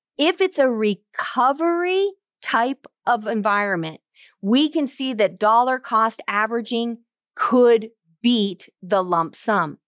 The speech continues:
If we look at a variable investment, we can see at that place, well, once again, the dollar cost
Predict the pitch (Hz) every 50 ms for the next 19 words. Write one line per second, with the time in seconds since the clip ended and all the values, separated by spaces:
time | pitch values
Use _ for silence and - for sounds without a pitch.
0 | _ _ _ _ _ _ _ _ _ _ _ _ _ _ _ _ _ 254 277 311
1 | 320 - 285 277 269 247 233 214 247 - - - 254 254 254 262 269 269 262 -
2 | _ 208 202 190 180 180 240 254 285 320 349 359 359 302 233 202 170 170 156 156
3 | 175 170 _ _ _ _ _ - 214 196 180 170 170 156 156 - - - 160 143
4 | 139 - _ _ _ _ _ _ _ _ _ 170 170 185 208 226 214 269 254 247
5 | 214 - - 254 247 247 254 269 269 262 - _ 175 214 214 - 185 180 185 -
6 | - _ 214 214 208 226 277 262 - - - _ _ - 190 185 196 190 180 175
7 | 180 190 185 - 208 208 208 302 320 277 214 196 208 233 247 _ _ _ 160 196
8 | 214 180 165 147 - 185 170 165 180 190 202 208 202 - 233 226 226 - -